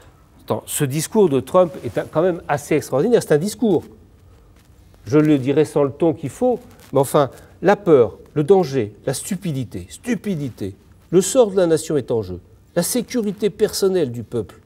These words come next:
la sécurité personnelle du peuple est en jeu. Quelque chose de terrible se passe.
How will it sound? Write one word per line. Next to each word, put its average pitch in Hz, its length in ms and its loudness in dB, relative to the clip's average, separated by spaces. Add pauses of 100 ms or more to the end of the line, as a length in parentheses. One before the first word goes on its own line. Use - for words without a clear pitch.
(220)
la - 60 -20
sécurité 110 540 -12
personnelle 120 560 -12
du 123 100 -16
peuple - 320 -20 (220)
est 135 160 -6
en 160 100 4
jeu. 117 220 -4 (680)
Quelque 226 240 4
chose 233 240 2
de 156 100 -4
terrible 214 760 0
se - 160 -2
passe. 110 440 -6